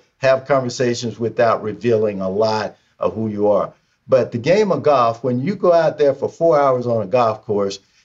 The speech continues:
either you hit the, the shot of your life and the, you know, you're so exuberant over that shot,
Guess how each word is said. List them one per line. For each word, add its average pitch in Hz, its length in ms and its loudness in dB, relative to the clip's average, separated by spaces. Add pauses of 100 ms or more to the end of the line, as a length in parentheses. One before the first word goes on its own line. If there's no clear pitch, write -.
(160)
either 170 420 2 (240)
you 143 140 -4
hit 127 320 -2
the, 104 360 0
the 104 120 -8
shot 170 420 0
of 151 140 -2
your 131 140 2
life 131 420 2
and 120 180 -2
the, 113 120 -2
you 127 200 -4
know, 117 80 0
you're 120 240 -2
so 175 300 0
exuberant 139 640 -2
over 123 260 0
that 123 240 2
shot, 123 440 0